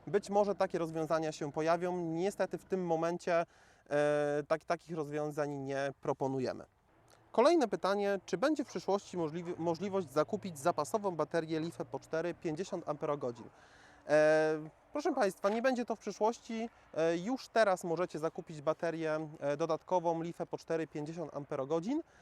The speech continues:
E, także mamy je jak najbardziej w sprzedaży. E, w niedługiej przyszłości będziemy mo-, mieli również w sprzedaży baterię Life po cztery o pojemności osiemdziesiąt amperogodzin.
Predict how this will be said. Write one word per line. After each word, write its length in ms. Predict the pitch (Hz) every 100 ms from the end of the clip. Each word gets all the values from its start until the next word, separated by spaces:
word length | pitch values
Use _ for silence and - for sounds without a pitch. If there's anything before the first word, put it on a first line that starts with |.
| - -
E, 280 | - 151 156
także 300 | 156 185 175
mamy 280 | 185 196 185
je 80 | 170
jak 160 | 175
najbardziej 420 | 170 160 165 143 143
w 40 |
sprzedaży. 500 | - 202 202 202 208
E, 120 | 302 - _ - - 160 160 160 165 151
w 20 |
niedługiej 540 | 165 180 208 247 233 233
przyszłości 560 | - 233 220 214 -
będziemy 360 | 185 175 180 180
mo-, 300 | 175 175 175
mieli 340 | 165 180 185
również 500 | 170 185 180 180 - -
w 300 | 143 156 156
sprzedaży 720 | - - 170 156 165 175 175 - - - - 131
baterię 440 | 151 190 180 165
Life 240 | 170 - 170
po 120 | 143
cztery 420 | - 175 175 175
o 140 | 151
pojemności 760 | 156 147 143 143 147 - - 165
osiemdziesiąt 760 | 185 - 165 139 143 143 151 -
amperogodzin. 720 | 143 139 139 135 147 135